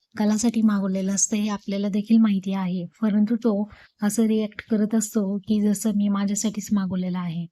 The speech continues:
अंजू तिथून निघून गेलेली असते. कला मात्र बेडवरती झोपलेली असते.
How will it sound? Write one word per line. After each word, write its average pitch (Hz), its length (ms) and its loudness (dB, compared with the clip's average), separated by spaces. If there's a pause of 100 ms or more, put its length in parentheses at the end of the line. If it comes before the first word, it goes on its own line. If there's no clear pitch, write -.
(480)
अंजू 220 300 6
तिथून 240 260 4
निघून 214 280 8
गेलेली 202 320 0
असते. 208 440 -2
कला 208 220 -2
मात्र 208 260 0
बेडवरती 208 500 0
झोपलेली 190 420 -2
असते. 180 520 -6